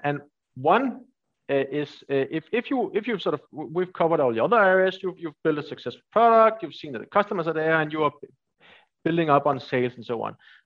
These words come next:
Then, you know, um, growing too fast can actually be, uh, an issue. And this, this, it, it doesn't sound like something that you would wanna, uh, sort of avoid almost, right? So, okay, just let's, let's, uh, take it away. But,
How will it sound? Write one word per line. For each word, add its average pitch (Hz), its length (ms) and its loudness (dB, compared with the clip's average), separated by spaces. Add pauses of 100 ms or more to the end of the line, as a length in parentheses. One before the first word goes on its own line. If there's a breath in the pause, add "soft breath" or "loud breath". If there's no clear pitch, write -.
Then, 190 200 0 (420)
you 170 60 -6
know, 180 320 0
um, 147 520 4 (760)
growing 202 400 4
too 302 200 0
fast 104 360 2 (520)
can 214 180 -2
actually 160 400 -2
be, 143 420 -4 (100)
uh, 143 40 -4
an 135 300 0
issue. 123 360 -4 (600 soft breath)
And 156 160 -2
this, 214 200 -2
this, 220 220 -4
it, 165 200 -4
it 170 160 -6
doesn't 240 300 0
sound 202 320 4
like 156 160 2
something 147 400 -2
that 143 180 -2
you 156 60 -6
would 135 160 -2
wanna, 120 440 0
uh, 120 40 -8
sort - 180 -8
of - 180 -6
avoid 123 380 2
almost, 113 400 -2
right? 165 280 2
So, 139 100 -4 (100)
okay, 190 240 0
just 202 280 -4
let's, 180 220 -2
let's, 180 200 -4 (120)
uh, 147 180 -2 (140)
take 170 140 -2
it 170 80 0
away. 139 240 0 (400 soft breath)
But, 165 280 2